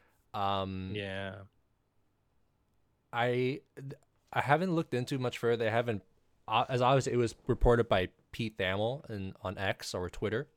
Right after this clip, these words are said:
Speaker 1: um, and was confirmed later on. Uh, no details yet as of the contract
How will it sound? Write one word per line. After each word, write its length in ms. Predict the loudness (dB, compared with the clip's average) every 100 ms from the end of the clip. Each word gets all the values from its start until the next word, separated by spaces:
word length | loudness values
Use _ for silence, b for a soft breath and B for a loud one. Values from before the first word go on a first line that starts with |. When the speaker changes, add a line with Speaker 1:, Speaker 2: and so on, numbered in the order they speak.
| _ _ _ _ _ -20 -20 -10 -4
Speaker 1:
um, 520 | -2 0 -2 -6 -8
and 100 | -6
was 120 | -6 -4
confirmed 480 | -6 -2 -2 -2
later 280 | -2 -4 -2
on. 240 | -4 -4 -6 B B B B B B -4
Uh, 160 | 0 2
no 180 | 2 0
details 540 | 0 -4 2 2 4
yet 140 | 2 2
as 180 | 0 0
of 140 | 0 -4 _ _ -8
the 100 | -8
contract 920 | -4 0 0 0 0 0 -2 -16